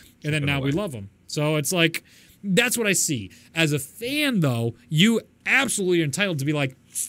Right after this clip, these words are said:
Speaker 1: "That wasn't entertaining. That wasn't very, very good all the way around. There was lots of holes and places that make me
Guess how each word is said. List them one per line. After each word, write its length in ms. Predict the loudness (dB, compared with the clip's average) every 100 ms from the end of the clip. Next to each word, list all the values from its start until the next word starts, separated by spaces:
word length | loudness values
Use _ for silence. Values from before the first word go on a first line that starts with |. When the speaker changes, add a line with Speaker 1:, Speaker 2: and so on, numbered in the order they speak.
| -12 _ -18 -8
Speaker 1:
"That 100 | -4
wasn't 200 | 0 2
entertaining. 540 | 0 0 -2 -4 -6 -8
That 120 | -6
wasn't 240 | -4 -2 -2
very, 260 | 0 0 -2 -6 -4
very 240 | -2 0
good 360 | -2 0 2 2
all 160 | 0 -2
the 80 |
way 180 | 0 0
around. 420 | 0 -2 -2 -2
There 120 | 0 0
was 220 | 0 -4 -12 _
lots 260 | -4 -4 -4
of 120 | -6
holes 480 | -2 2 2 2 0
and 100 | -4
places 560 | -4 -2 0 0 -2 -2
that 120 | -4
make 200 | -6 -8
me 260 | -6 -4